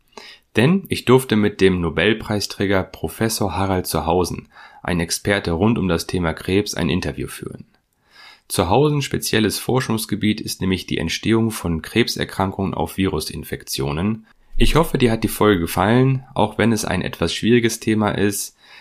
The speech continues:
Der eigene Lebensstil kann sehr, sehr viel beeinflussen, unter anderem auch die Lebenserwartung. Studien zeigen immer wieder, dass die genetische Veranlagung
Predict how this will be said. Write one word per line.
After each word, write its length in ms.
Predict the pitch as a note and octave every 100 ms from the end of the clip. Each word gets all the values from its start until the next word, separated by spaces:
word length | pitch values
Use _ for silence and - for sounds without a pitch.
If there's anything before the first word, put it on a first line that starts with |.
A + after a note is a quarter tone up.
| _
Der 140 | F2+ -
eigene 300 | F2 B2+ A#2+
Lebensstil 720 | F#2+ G#2+ A2 - - G2+ G2+
kann 320 | - F2 E2+
sehr, 200 | F2 G#2
sehr 160 | G2 F2
viel 240 | - F2
beeinflussen, 840 | E2 - F#2+ A2 - A2 - G#2+ G2+
unter 360 | F#2+ G2 F#2
anderem 360 | F2+ F#2 F2+ E2
auch 240 | D2+ E2+
die 140 | - D#2+
Lebenserwartung. 960 | F2 A2+ A2 G2 G2 G2 F#2+ G2 F#2+ - _ _ - -
Studien 420 | - C#3+ C#3+ C3
zeigen 300 | - A2 G#2
immer 300 | A#2 A2+ G#2
wieder, 240 | G#2+ G#2+
dass 320 | F#2 F#2+ -
die 140 | - E2+
genetische 640 | D#2 D#2+ G#2 - A2 -
Veranlagung 800 | - - - F#2+ F#2 F#2 F2+ F2